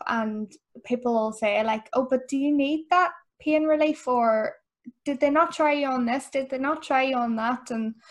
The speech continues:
I don't know, like, I have spoken to people with the same condition, but who are in other trust areas, and from trust to trust,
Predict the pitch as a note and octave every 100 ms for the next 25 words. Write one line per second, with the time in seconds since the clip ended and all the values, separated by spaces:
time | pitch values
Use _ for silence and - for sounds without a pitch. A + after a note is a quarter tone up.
0 | - - - _ _ _ - C4+ C4 A#3+
1 | G#3+ A3 - - - - A#3+ B3+ C#4 D4
2 | C4+ - A3 A3+ A#3 A3 A3+ A3 G#3+ A3+
3 | G#3+ - - _ _ - _ _ A3+ A#3
4 | A3+ - A#3 - A3+ A#3 A#3 A#3 G#3+ G#3
5 | G3 A#3 A3+ A#3 A#3 A3+ A#3+ A#3 A3+ A3
6 | - _ _ - A#3 A3 G#3+ G#3 G3+ A#3
7 | A3+ A#3 A#3 A3 A3 A3 - G#3 G#3 -
8 | B3+ C4+ C#4 B3+ A3 - - A#3+ B3+ C4+
9 | C4+ C4 C#4 D4+ - C4+ B3+ G#3 G#3 -